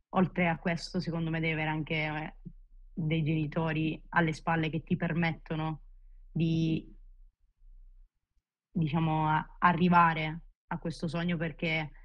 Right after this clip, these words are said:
più che i miei sacrifici, che non li chiamo sacrifici ma le chiamo scelte,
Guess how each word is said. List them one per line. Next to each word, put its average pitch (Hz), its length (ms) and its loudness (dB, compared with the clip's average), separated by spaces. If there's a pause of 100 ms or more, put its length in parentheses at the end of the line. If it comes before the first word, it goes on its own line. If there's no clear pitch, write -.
(500)
più 208 220 4
che - 120 0
i 190 80 4
miei 190 180 2
sacrifici, 185 580 0
che 185 80 -2
non 170 100 0
li 170 100 0
chiamo 170 220 -2
sacrifici 160 480 -4
ma 170 120 0
le 165 100 0
chiamo 160 240 -4
scelte, 160 720 -4